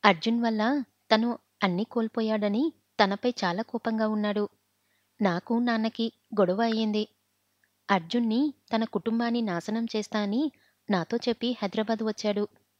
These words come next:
ఈ విషయం అర్జున్కి చెప్పడానికి ట్రై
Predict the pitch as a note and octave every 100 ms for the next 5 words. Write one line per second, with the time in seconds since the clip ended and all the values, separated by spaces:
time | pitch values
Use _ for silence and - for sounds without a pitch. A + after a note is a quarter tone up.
0 | _ _ _ _ _ _ A3 G3+ F3 A#3+
1 | A#3 B3+ - _ G3 D#3+ A3 A3+ B3+ A3
2 | - A3+ A3 G#3+ A3+ D4 - _ _ -
3 | G3+